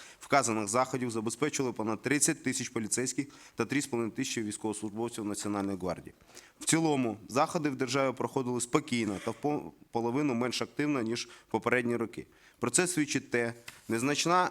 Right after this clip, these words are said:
кількість учасників акцій у більшості регіонів, набагато менше конфліктних ситуацій і в результаті затриманих громадян, мінімальна кількість травмованих. Загалом у зв'язку з проведенням зазначених заходів до органів поліції було доставлено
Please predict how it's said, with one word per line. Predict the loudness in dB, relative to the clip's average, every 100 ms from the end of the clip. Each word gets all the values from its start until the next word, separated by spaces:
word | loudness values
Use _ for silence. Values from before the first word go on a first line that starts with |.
| -2 -4
кількість | -2 0 -2
учасників | 0 2 2 -2 -2 4
акцій | 4 4 0
у | 0
більшості | 0 0 0 0
регіонів, | -2 0 0 0 -6 -14 -14 -4
набагато | 2 6 6 6
менше | 4 4 4 2
конфліктних | 0 -2 -2 -2 -4
ситуацій | -2 2 0 2 -4 -4
і | -2
в |
результаті | 0 0 0 0 0
затриманих | -2 -2 0 2 0 0
громадян, | 0 2 0 -4 -6 _ -10 0
мінімальна | 2 4 6 4
кількість | 2 0 0 0
травмованих. | 0 0 0 -2 -6 -12 _ -20 -6 0
Загалом | 2 4 4 2
у |
зв'язку | 2 0 0 -2
з |
проведенням | 2 2 4 2 2 0
зазначених | 0 2 2 0 -2 0
заходів | 2 2 0 -2
до | -2
органів | -2 0 -2 -2
поліції | -2 -2 -2 -2
було | 0 0
доставлено | 0 2 2 2